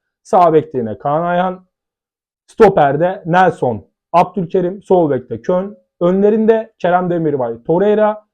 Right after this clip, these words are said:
sağ kanatta Barış Alper Yılmaz, ortada Mertens, sol kanatta Kerem Aktürkoğlu, ileri uçta ise Icardi. Nasıl bir değişiklik olabilir?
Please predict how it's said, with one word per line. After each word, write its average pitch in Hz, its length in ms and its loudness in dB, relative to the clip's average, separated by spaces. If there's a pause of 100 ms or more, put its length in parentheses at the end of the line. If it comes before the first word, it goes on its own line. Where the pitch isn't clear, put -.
(300)
sağ 214 240 2
kanatta 147 480 -4
Barış 175 260 0
Alper 196 320 0
Yılmaz, 202 480 -4
ortada 175 580 -2 (340)
Mertens, 202 640 0 (100)
sol 196 200 6
kanatta 135 540 -6
Kerem 202 260 0
Aktürkoğlu, 165 580 -4
ileri 196 280 -2
uçta 135 260 -8
ise 202 400 -10
Icardi. 160 540 0 (560)
Nasıl 226 280 2
bir 202 60 2
değişiklik - 440 -2
olabilir? 131 480 -4